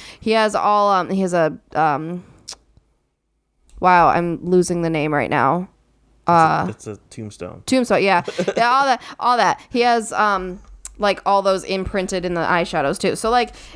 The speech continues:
Speaker 1: obvious-, because obviously you're gonna go with the theme, but I just <laughs> think, yeah, 'cause it launches May twenty-second.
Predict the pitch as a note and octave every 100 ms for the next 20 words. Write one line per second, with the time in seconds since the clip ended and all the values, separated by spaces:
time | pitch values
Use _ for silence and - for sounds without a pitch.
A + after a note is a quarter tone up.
0 | - A#3 C4+ C4 B3+ C#4+ D4+ D#4+ D4 C#4
1 | B3+ G#3+ A3 G3+ G3+ F#3+ F#3 - G#3+ F3
2 | F#3 A#3 - - C4+ D#4 - - E4+ C#4
3 | C4 - - - - _ _ _ _ _
4 | - - - - _ _ _ _ _ _
5 | _ _ _ _ - E3+ E3+ E3+ E3+ -
6 | A3 A#3 A#3+ B3 C4+ D4 A#3 A3 G#3+ G#3+
7 | G#3+ A#3 G3+ G3 F#3 F3+ E3 G#2+